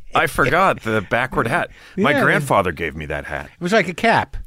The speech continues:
Speaker 1: Yeah, it was like
Speaker 2: It wasn't baseball cap. It was like an Irish cap cap, wasn't
Speaker 1: Yeah,
Speaker 2: it?
Speaker 1: it was.
Speaker 2: Yes.
Speaker 1: Yep, I still
Speaker 2: I
Speaker 1: have it.
Speaker 2: You do?
Speaker 1: Yeah.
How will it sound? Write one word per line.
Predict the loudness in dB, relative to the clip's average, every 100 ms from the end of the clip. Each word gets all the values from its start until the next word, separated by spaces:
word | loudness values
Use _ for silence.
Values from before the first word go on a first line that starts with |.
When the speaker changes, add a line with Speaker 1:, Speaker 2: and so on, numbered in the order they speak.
| -8
Speaker 1:
Yeah, | -2 0
it |
was | 2
like | -2 0
Speaker 2:
It |
wasn't | 0 2 2
baseball | 4 2 4 2
cap. | 4 2
It |
was | 2
like | 2 4
an | 4 4
Irish | 2 4 2 0 -4
cap | 0 0 0
cap, | -4 -6 -2
wasn't | 2 2
Speaker 1:
Yeah, | 2 0
Speaker 2:
it? | -2
Speaker 1:
it | -2 2
was. | 2 4
Speaker 2:
Yes. | 4 4 2 2 0
Speaker 1:
Yep, | -2 -2 -4
I | -4
still | -2 2 2
Speaker 2:
I |
Speaker 1:
have | 2 0
it. | -4 -6
Speaker 2:
You | 0 0
do? | 4 4 4 2
Speaker 1:
Yeah. | 0 0